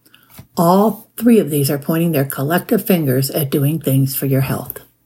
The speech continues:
All three are excellent choices to make. Last April, I had surgery and I couldn't do anything physically strenuous for a month. So because I was inspired to look better and have more energy and stamina to walk the hills of Rome, Italy,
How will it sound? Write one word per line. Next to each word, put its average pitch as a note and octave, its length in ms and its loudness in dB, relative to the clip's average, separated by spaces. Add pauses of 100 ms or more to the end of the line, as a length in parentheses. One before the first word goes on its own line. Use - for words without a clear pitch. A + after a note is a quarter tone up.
(840)
All D#3 220 0
three F#3 340 4
are F3 180 -2
excellent D3+ 460 -2
choices C3+ 440 -4
to - 160 0
make. F#3+ 400 2 (1120)
Last D#3+ 300 -2
April, F#3+ 320 2
I D#3+ 80 2
had D3+ 140 0
surgery G3 420 2
and E3 100 -2
I E3 80 -4
couldn't D#3+ 300 -2
do - 260 -6
anything F#3+ 460 2
physically - 500 0
strenuous D3 640 0
for D3+ 140 0
a E3+ 60 2
month. E3 260 2 (840)
So - 200 0
because G3 340 2
I A3+ 60 6
was F#3+ 200 2
inspired F#3+ 560 2
to D#3 80 0
look G3 220 2
better C3+ 320 0
and C3+ 160 2
have D#3+ 180 2
more D#3 220 -2
energy E3 320 0
and C#3 140 0
stamina E3 520 0
to D3 80 0
walk D3+ 260 -4
the D3+ 80 0
hills C#3+ 280 -2
of C#3 140 -2
Rome, B2+ 180 -2
Italy, F#3+ 500 0